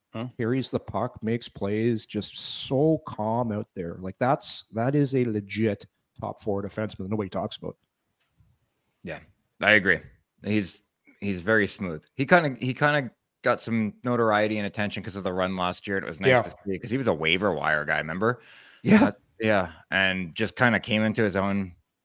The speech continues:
Speaker 3: very, very slowly. But yeah, I would agree that if I'm making a list of top f-, five to ten, he's on my list.
Speaker 2: Yeah, I'd go there too, for sure.
Speaker 3: Yeah. Yeah,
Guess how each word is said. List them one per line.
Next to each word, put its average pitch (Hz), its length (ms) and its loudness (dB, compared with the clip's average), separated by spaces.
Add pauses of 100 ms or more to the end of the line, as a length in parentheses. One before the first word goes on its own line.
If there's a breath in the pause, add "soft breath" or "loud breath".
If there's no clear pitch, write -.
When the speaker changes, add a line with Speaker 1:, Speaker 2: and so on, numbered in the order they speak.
(140)
Speaker 3:
very, 104 320 2
very 107 240 2
slowly. 92 460 -2
But 78 300 -6
yeah, 87 340 4
I 90 100 0
would 101 140 2
agree 95 300 -2
that 87 160 0
if - 120 -8
I'm 92 140 -4
making 92 200 -4
a 90 80 -4
list 87 220 -6
of - 80 -18
top 90 220 -2
f-, - 160 -20 (1400)
five 120 640 2
to 90 100 -12
ten, 78 280 -8
he's 90 220 -6
on 85 140 -4
my 78 120 -4
list. 76 400 -8 (140)
Speaker 2:
Yeah, 117 320 0 (120)
I'd 131 200 -2
go 165 100 4
there 107 160 2
too, 120 200 -4
for 117 140 -12
sure. 120 260 -8
Speaker 3:
Yeah. 85 100 -16 (640)
Yeah, - 100 -20